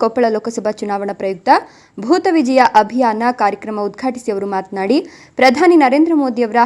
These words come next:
ಹತ್ತು ವರ್ಷಗಳ ಭ್ರಷ್ಟಾಚಾರ ಮುಕ್ತ ಆಡಳಿತ ವೈಖರಿ ಇಡೀ ವಿಶ್ವಕ್ಕೆ ಮಾದರಿಯಾಗಿದೆ ಎಂದರು. ದೇಶದ ಸರ್ವಾಂಗೀಣ ಪ್ರಗತಿಗೆ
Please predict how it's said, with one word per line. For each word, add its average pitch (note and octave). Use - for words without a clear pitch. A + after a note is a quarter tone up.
ಹತ್ತು B3
ವರ್ಷಗಳ A3+
ಭ್ರಷ್ಟಾಚಾರ A3+
ಮುಕ್ತ G3+
ಆಡಳಿತ G#3
ವೈಖರಿ A3
ಇಡೀ E4
ವಿಶ್ವಕ್ಕೆ C#4
ಮಾದರಿಯಾಗಿದೆ G3
ಎಂದರು. F3
ದೇಶದ D#4
ಸರ್ವಾಂಗೀಣ C4+
ಪ್ರಗತಿಗೆ A3+